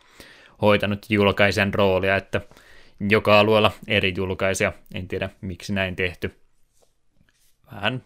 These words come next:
toiminta varmaan aikana julkaisulla on ollut vähän tuommoista paikallisempaa, ei ole ihan sama kuin nykypäivänä, että yksi ja sama julkaisija kaikkialla maailmassa. Vähän asiat mennyt aikanansa eri tavalla.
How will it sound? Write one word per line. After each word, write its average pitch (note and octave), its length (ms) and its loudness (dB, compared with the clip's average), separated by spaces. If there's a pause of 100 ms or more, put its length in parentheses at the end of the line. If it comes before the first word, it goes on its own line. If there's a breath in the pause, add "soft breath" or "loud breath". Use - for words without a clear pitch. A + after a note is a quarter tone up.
toiminta F#2+ 360 -4
varmaan G2+ 400 2
aikana G#2+ 340 0 (320 loud breath)
julkaisulla G#2 600 0
on - 0 -
ollut G#2 140 -2
vähän G#2 240 0
tuommoista G#2 360 -4
paikallisempaa, G2 880 -2
ei G2 120 -2
ole F#2 80 0
ihan G2+ 140 -2
sama F#2+ 260 -4
kuin G2+ 160 -6
nykypäivänä, G2 640 -2
että G#2 240 -6 (600 loud breath)
yksi G2+ 220 -6
ja G#2 80 -2
sama G#2 400 -2
julkaisija G#2 500 -2
kaikkialla F#2+ 460 -4
maailmassa. F#2+ 560 -4 (540 soft breath)
Vähän F#2 440 -10
asiat F#2+ 420 -6
mennyt G2 320 -8
aikanansa G2+ 440 -4
eri G#2+ 240 0
tavalla. G2+ 580 0